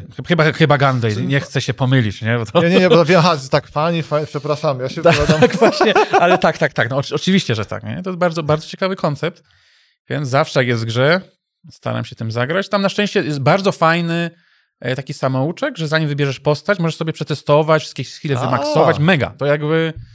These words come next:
Speaker 2: A.
Speaker 1: e, bardzo mi się to podobało.
Speaker 2: Przypomina mi się od razu, em, Boże, ten drugi konkurent Diablo, czyli Path of Exile,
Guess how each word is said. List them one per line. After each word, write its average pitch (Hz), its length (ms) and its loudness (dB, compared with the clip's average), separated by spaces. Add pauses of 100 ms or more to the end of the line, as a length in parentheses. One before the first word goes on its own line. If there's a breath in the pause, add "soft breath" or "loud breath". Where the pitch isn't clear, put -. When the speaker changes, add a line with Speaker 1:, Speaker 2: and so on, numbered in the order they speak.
(120)
Speaker 2:
A. 147 460 -8
Speaker 1:
e, 117 360 -2
bardzo 139 340 -2
mi 139 60 -4
się - 60 -12
to - 120 -6
podobało. 123 440 -2
Speaker 2:
Przypomina 147 360 0
mi 147 100 -2
się 139 340 0
od 117 140 -8
razu, 123 560 -4 (600)
em, 110 340 -12 (640)
Boże, 95 320 -10
ten 101 200 -18
drugi 143 340 -6
konkurent 120 560 -6
Diablo, 127 480 -4
czyli 120 260 -12
Path 139 200 -2
of 120 160 -4
Exile, 110 480 -6